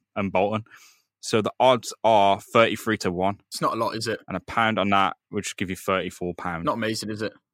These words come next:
Speaker 1: One pound gets you thirty-three, which isn't a long shot at all, mate.
Speaker 2: No, so it could happen.
Speaker 1: It could happen, five nil. Let's go for it. Um, I'm gonna say, I, I said three nil, you said five nil.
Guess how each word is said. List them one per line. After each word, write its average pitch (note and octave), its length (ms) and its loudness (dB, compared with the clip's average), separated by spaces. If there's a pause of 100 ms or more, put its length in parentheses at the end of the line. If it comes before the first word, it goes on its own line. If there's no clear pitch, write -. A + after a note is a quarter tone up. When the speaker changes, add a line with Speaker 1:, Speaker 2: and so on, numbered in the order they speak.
Speaker 1:
One A2 240 -2
pound F#2+ 320 -4
gets - 220 -10
you - 40 -16
thirty-three, F2+ 560 -4
which F2+ 220 -12
isn't F2+ 340 -8 (220)
a F#2 60 -6
long F2 340 -8
shot - 240 -6
at F2 80 -4
all, F2+ 220 -8 (480)
mate. F2 200 -10 (520)
Speaker 2:
No, A2 180 -6
so - 160 -10
it - 60 -10
could C3 120 -4
happen. G#2+ 340 -4
Speaker 1:
It - 80 -8
could D#3 120 2
happen, D#3 220 2
five C#3 240 2
nil. C#3+ 160 2
Let's B2+ 180 -4
go C#3 160 2
for E3+ 220 0
it. - 120 -2
Um, A2+ 440 0 (220)
I'm A#2 160 -2
gonna A#2 140 -4
say, G#2+ 560 -4 (100)
I, A2 180 -2 (120)
I G#2+ 80 -4
said - 160 -10
three A2+ 220 -4
nil, A2 140 -4
you G#2+ 100 -6
said - 160 -10
five G#2+ 280 -4
nil. G#2 200 -8